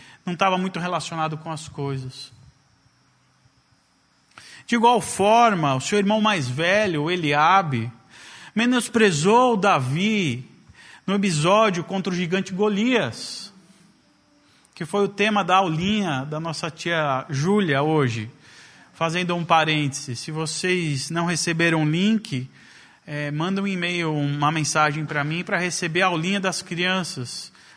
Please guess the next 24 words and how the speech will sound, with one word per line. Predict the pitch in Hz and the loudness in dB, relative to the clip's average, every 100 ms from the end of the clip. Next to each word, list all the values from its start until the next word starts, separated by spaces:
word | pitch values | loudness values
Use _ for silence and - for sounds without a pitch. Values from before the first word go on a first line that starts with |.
| _ | _
Foi | - 151 | -10 -4
sobre | 139 170 170 190 | -4 -4 -4 -2
isso. | 180 151 - - - _ _ _ _ _ _ _ _ _ _ _ _ _ _ - - - - - - _ _ | -2 -2 -6 -10 -16 _ _ _ _ _ _ _ _ _ _ _ _ _ _ -20 -20 -20 -20 -20 -20 _ _
Davi, | 170 170 147 190 226 220 123 - - _ _ _ _ | 2 2 2 2 2 2 0 -6 -18 _ _ _ _
por | - 165 | -4 4
ordens | 196 185 180 | 4 4 -2
do | 160 | -2
seu | 165 - 175 | -2 -2 -2
pai, | - - 185 208 156 120 - - _ _ _ _ _ | -2 4 6 6 4 -2 -8 -20 _ _ _ _ _
foi | - 175 196 | -12 -4 0
levar | 190 160 196 | 0 4 2
alimentos | 202 180 202 226 208 151 | 2 -2 -2 -2 -4 -6
aos | 170 - | -6 -4
seus | 190 196 175 | -2 -2 -2
irmãos | 170 156 175 220 175 | -4 -4 -2 -2 -2
na | 160 | 0
batalha | 170 175 165 180 190 214 160 127 - - - | 2 0 0 2 4 4 2 -4 -8 -12 -6
que | |
eles | 185 185 | -4 0
estavam | 202 196 | 0 0
tendo | 185 214 202 | -2 -2 -2
contra | 208 208 202 | -4 -6 -6
os | |
filisteus. | - 202 220 - 202 220 180 - - - | -6 -4 -4 -2 0 0 0 -6 -12 -16